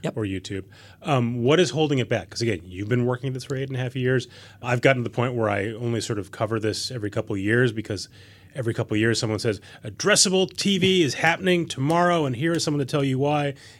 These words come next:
Speaker 2: And sometimes they spend billions of dollars on this. There was a, uh, what's it called? Canoe?
Speaker 1: Yep.
Speaker 2: The cable
Speaker 1: Yep.
Speaker 2: guys got together, just incinerated billions of dollars trying to make it happen. What is preventing it from happening today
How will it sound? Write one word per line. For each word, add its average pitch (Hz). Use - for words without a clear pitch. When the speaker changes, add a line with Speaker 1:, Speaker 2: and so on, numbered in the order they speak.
Speaker 2:
And 117
sometimes 135
they 127
spend 107
billions 107
of 104
dollars 156
on 170
this. 185
There 120
was 98
a, 98
uh, 101
what's 117
it 127
called? 101
Canoe? 135
Speaker 1:
Yep. 156
Speaker 2:
The -
cable 123
Speaker 1:
Yep. 147
Speaker 2:
guys 139
got 147
together, 139
just 123
incinerated 120
billions 113
of 110
dollars 110
trying 113
to 110
make 110
it 107
happen. 110
What 143
is 151
preventing 120
it 117
from 104
happening 101
today 92